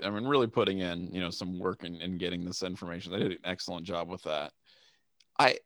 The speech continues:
I think about this stuff, and I don't know, it, it,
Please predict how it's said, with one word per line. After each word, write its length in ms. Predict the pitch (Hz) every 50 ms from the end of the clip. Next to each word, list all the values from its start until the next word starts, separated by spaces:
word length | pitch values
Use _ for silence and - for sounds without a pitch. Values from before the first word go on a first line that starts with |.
| - - - - - - - - - _ _ _ _ _ _
I 200 | - 180 226 247
think 280 | - - 202 196 175
about 280 | 190 170 139 127 123 107
this 160 | 107 104 -
stuff, 520 | - - - 90 85 85 85 87 - - - _ -
and 440 | 98 101 104 107 107 107 107 107 98 - - _ _ _ _ _ _ _ _ _ _ _ _ _ _ _ _ _ _ _ _ _
I 80 | - -
don't 140 | - 165 131
know, 240 | 110 101 95 98 98
it, 160 | 104 117 - -
it, 120 | - -